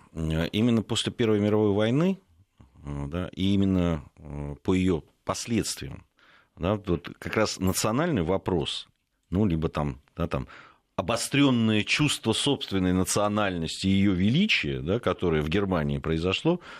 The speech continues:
стало таким, э, ну, э, то, что мы называем там чумой двадцатого века, э, пафосно, что действительно так и есть, э, ведь это происходило не только на территории, э, Германии.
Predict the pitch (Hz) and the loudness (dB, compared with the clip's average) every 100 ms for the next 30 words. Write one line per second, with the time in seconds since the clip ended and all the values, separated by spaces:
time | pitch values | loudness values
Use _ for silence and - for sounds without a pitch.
0 | - - - 127 139 117 101 95 113 110 | -16 -8 -4 0 0 0 -2 -2 0 0
1 | - - - - 82 82 80 80 78 80 | -2 -20 -18 -4 0 2 2 2 2 0
2 | 73 _ _ - 95 98 - - - _ | -4 _ _ -2 2 2 -2 -20 -20 _
3 | _ 76 76 53 73 113 - 104 101 95 | _ -2 0 0 0 -2 0 2 2 2
4 | 92 101 87 80 82 - 104 95 87 90 | 2 2 2 0 0 2 2 2 2 0
5 | - 87 87 87 131 160 90 73 67 - | 0 -2 0 0 0 0 -2 -2 -4 -8
6 | 71 71 80 73 - 73 - - 78 - | -10 -4 -4 -4 -4 -4 -4 -4 -2 -2
7 | 85 - 76 - 78 - 98 151 180 - | -2 0 -2 0 -4 -4 -2 -2 -2 -8
8 | - - _ - 76 78 78 78 - 80 | -20 -20 _ -4 0 0 0 0 -2 -6
9 | 92 98 117 95 107 104 113 110 107 92 | -2 0 -2 -2 -2 -2 -2 -2 0 2
10 | 101 147 127 - 87 80 _ 90 - 101 | 0 0 -2 0 -2 -2 _ -4 0 0
11 | 101 104 90 87 80 _ _ _ _ - | 0 2 2 2 0 _ _ _ _ -8
12 | 73 73 73 110 147 92 65 | -2 -2 0 0 0 -2 -6